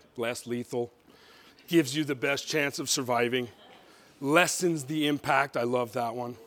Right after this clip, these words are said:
So even if you're probably tied off, there's a very good chance you're probably still gonna get hurt. Anyways, back to this tree. This one was a multi-stem. It had three big stems. One was headed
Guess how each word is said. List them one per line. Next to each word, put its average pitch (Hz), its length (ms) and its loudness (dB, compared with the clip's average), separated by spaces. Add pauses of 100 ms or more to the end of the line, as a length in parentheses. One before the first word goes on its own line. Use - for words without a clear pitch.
(760)
So 185 200 6
even 226 240 8
if 208 140 6
you're 175 80 6
probably 170 420 8
tied 143 260 4
off, 151 240 6
there's 131 180 -6
a 120 40 -6
very 143 280 0
good 131 140 -4
chance 160 320 0
you're 127 80 -16 (120)
probably 160 260 4
still 160 200 2
gonna 143 160 0
get 131 160 -2
hurt. 220 220 0 (1000)
Anyways, 135 360 0
back 160 260 2
to 170 100 2
this 147 220 0
tree. 131 300 -2 (300)
This 151 160 -2
one 165 220 4
was 147 160 2
a 139 80 2
multi-stem. 165 680 2
It 135 40 -4
had 127 180 -4
three 160 200 2
big 147 220 0
stems. 127 500 -4 (760)
One 165 340 4
was 139 180 -4
headed 143 320 -2